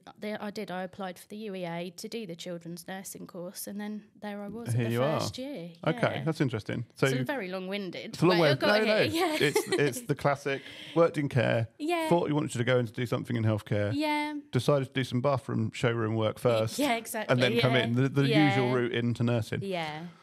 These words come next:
Speaker 2: So,
Speaker 1: <laughs>
Speaker 2: but you didn't have lots of experience of higher education or anything like that. It wasn't like
Speaker 1: No.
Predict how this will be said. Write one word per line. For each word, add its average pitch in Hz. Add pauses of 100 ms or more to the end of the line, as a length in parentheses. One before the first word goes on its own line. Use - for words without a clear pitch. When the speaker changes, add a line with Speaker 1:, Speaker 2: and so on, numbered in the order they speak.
(640)
Speaker 2:
So, 147 (260)
Speaker 1:
<laughs> -
Speaker 2:
but 180
you 180
didn't 175
have 151
lots -
of 127 (100)
experience 127
of 113 (580)
higher 120
education 123
or 120
anything 117
like 117
that. 120
It 127
wasn't 131
like 123
Speaker 1:
No. 202